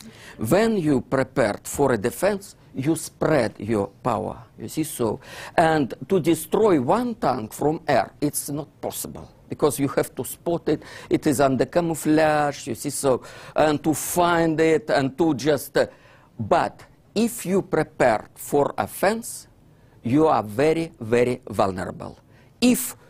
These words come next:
one diving bomber will be here, it would be a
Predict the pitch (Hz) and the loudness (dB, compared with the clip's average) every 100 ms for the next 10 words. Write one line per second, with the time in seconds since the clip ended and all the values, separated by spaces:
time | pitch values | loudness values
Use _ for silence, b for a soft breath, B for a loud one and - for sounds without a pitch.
0 | b 120 151 214 220 147 175 190 180 151 | b -2 0 2 2 2 2 4 4 2
1 | 139 104 123 156 113 107 113 113 98 113 | 0 0 2 2 2 0 0 0 0 -4
2 | - 220 247 165 - b b b 143 139 | -2 0 0 0 -6 b b b -4 -2
3 | 135 127 104 131 | -4 -4 0 -2